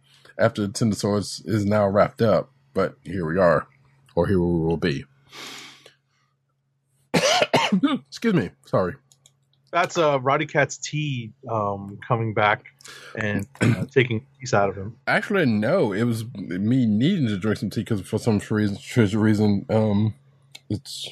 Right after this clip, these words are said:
Speaker 1: yeah, anyway. Hmm.
Speaker 2: I, I just thought it was funny where Roddy Cat was actually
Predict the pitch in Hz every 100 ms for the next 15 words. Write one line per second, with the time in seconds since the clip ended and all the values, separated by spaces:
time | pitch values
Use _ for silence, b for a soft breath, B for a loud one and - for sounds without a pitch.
0 | - 107 98 82 - 151 98 87 _ B
1 | B B _ _ _ _ _ _ _ -
2 | 117 82 _ _ - 151 - _ 156 143
3 | 151 143 131 - 127 123 110 104 107 110
4 | - 107 104 104 -